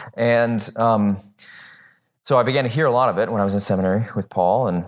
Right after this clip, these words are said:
so I said, "I've never been to a meeting. Let's, let's go." So I had a buddy who was in recovery, and he took me to an open meeting. And the most striking thing to me was that people would go, I mean, if you've been, you've seen this. Uh, they start the meeting, and the first person to share, it's their turn, and they'll say, "Hi,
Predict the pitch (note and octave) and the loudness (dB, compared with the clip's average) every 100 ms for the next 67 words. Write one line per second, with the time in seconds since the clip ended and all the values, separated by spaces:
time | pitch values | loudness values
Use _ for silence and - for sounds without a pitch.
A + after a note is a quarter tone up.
0 | - G2+ F#2 F2 G#2 C3 D3 D#3 F#3 A2 | -6 -4 -2 -2 0 0 0 0 0 0
1 | E2+ G2+ - G2+ - C#3 A2 A2 G2+ A#2 | 0 -2 -6 -4 -2 0 0 -2 2 0
2 | A#2 A#2 G#2+ G#2+ A2 F2+ F2 A2+ G2+ A2 | 0 -4 -2 -2 -2 -4 -2 -2 -2 -4
3 | G2+ G2+ D#2+ F#2 G2+ E2+ D#2+ E2 F2 _ | -4 -2 -2 -2 -2 -2 -2 -4 -6 _
4 | - F#2+ F#2+ F#2+ A2 A#2+ - C3 D3 D#3 | -4 -2 0 2 2 0 -2 0 2 0
5 | C3+ B2 G#2 F2+ D2 D2 - _ _ _ | -2 0 0 0 -2 -6 -16 _ _ _
6 | _ _ _ - - - - G#2+ G#2 - | _ _ _ -14 -14 -20 -4 -2 -2 -2
7 | G2+ - C3+ B2+ C3+ G2 G#2+ G#2 A#2 C3+ | -4 -2 -2 0 -2 -2 0 2 2 0
8 | - F#3+ G3+ D2+ G3 G#3+ D#3+ F3+ F#3 F#2+ | -2 0 0 -2 -4 -4 -2 0 0 -2
9 | - C#3+ E2+ - G2 G2+ G2 F#2+ - - | -2 -2 -2 -4 -2 2 2 0 -2 -8
10 | C2+ F2 G2 - A2 A#2 A#2+ G2 G2 B2+ | -4 -4 -2 0 0 0 0 0 0 0
11 | G#2+ F2 - - - - _ - F#3 - | 0 -2 -4 -14 -16 -20 _ -8 -8 -8
12 | - - B2+ - - A2 A2+ - G#2+ A2+ | -6 0 0 0 -4 -2 -2 -2 0 2
13 | C#3 - A2 - G#2+ B2+ A#2 F#2+ G2+ G#2+ | 0 -2 -4 0 0 2 2 0 -2 0
14 | C3 D#3 G3 | 2 2 0